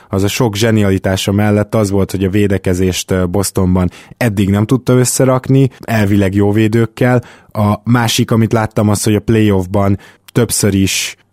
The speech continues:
hát minden esetre a tavalyi playoffban sokkal jobban, ö, szerepelt, de többször is éreztem úgy, hogy a másik edző húzásai ülnek jobban, ülnek előbb.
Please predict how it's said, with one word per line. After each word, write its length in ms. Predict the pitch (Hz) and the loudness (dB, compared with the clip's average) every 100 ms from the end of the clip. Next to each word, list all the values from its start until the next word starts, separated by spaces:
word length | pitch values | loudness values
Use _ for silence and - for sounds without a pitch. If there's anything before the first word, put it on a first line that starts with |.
| - | -6
hát 460 | 147 139 - - - 117 123 - | -2 -2 -4 -10 -10 -8 -8 -2
minden 360 | 135 139 131 | 2 4 4
esetre 500 | 117 - 117 117 113 | 2 0 0 0 0
a 80 | 113 | 0
tavalyi 340 | 135 135 120 | 0 2 2
playoffban 560 | 107 117 113 101 - 101 | 2 2 2 0 -2 -2
sokkal 320 | - 113 117 | -2 -2 0
jobban, 320 | 104 98 98 95 | 0 2 0 0
ö, 120 | 101 | -2
szerepelt, 600 | 95 107 104 - 107 101 | 0 0 0 0 0 0
de 80 | 101 | 0
többször 400 | - 117 - 104 | 0 -2 0 0
is 140 | 95 | 0
éreztem 500 | 104 98 95 - 92 | 0 0 0 -2 0
úgy, 180 | 98 101 | 0 0
hogy 160 | 101 101 | 0 0
a 140 | 95 - - - | -2 -4 -16 -2
másik 400 | 113 104 110 107 | 0 0 -2 -2
edző 260 | 95 98 | 0 0
húzásai 680 | 95 101 98 92 - 98 98 | 2 2 0 -2 0 0 2
ülnek 380 | 104 95 95 - | 2 2 0 0
jobban, 520 | 98 90 92 90 90 | -2 0 -2 0 0
ülnek 360 | 98 95 92 92 | 2 0 0 -2
előbb. 420 | 87 85 82 | -2 -2 -2